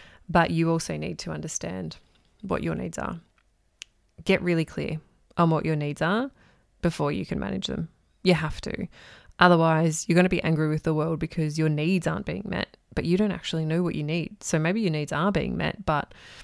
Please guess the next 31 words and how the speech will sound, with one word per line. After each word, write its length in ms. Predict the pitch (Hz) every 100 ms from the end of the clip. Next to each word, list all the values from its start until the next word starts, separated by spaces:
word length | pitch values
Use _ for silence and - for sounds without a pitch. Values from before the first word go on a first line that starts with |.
| - _ _ _
you 100 | 196
can't 280 | 175 160 -
see 180 | - 151
that, 220 | - - - _ _ _ _ _ _ _ _ _ _
right? 340 | 175 151 175 - - - - - _ _ _ _ _ -
So 160 | -
again, 340 | 175 165 151 151 _ -
you 80 | 180
need 140 | 175
to 60 | 202
understand 360 | 180 151 156 156
what 140 | -
full 220 | - 190
looks 240 | 202 - -
like 320 | 165 190 - -
and 100 | 170
what 140 | 170
your 80 | 170
needs 260 | 151 147
are. 200 | - - -
What 140 | - 196
are 40 |
your 80 | 220
non-negotiables? 840 | 185 175 165 143 151 - - 165 -
What 420 | 170 165 175 -
lights 500 | - 160 156 - -
your, 300 | - 160 156 165 _ _ _ _ _ - - - _ _
sets 300 | - 208 202
your 120 | 196 170
heart 340 | - 165 156
alight? 500 | 160 151 147 156 -